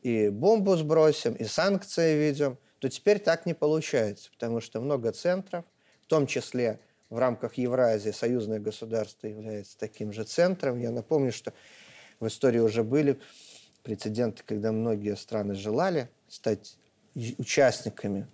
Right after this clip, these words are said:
союзного государства, присоединиться к нам. Думаю, что этот тренд должен тоже возобладать. Почему? Потому что мы центр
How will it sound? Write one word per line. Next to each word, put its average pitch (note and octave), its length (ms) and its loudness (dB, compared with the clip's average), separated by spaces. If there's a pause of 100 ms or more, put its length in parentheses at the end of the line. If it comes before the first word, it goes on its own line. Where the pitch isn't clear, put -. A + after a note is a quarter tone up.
союзного G#2 540 -2
государства, G#2+ 680 -2 (100)
присоединиться A2 760 -2
к - 80 -20
нам. G2+ 220 -10
Думаю, C3 280 0
что - 220 -4
этот G#2+ 300 -6
тренд G#2+ 280 -6
должен G#2+ 400 0 (540)
тоже F3+ 420 6
возобладать. B2+ 960 2 (400)
Почему? B2 440 -2
Потому A#2 340 -2
что - 180 -8
мы C3 140 2
центр C3+ 500 -4